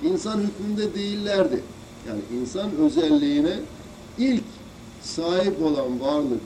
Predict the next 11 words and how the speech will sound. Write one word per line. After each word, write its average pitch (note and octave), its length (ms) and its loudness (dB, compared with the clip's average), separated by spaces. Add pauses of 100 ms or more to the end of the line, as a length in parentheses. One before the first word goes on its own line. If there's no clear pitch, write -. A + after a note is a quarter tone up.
(120)
Adem F#3 340 2
olduğu B2 380 0 (100)
için G#3 120 -8 (180)
ona A3 80 0
ilk G#3+ 240 0
insan C#3 360 2
dendi. G2 440 -6 (1300)
İşte - 260 0 (640)
biz F3 160 2
de E3 140 8
kendimizi D#3 680 4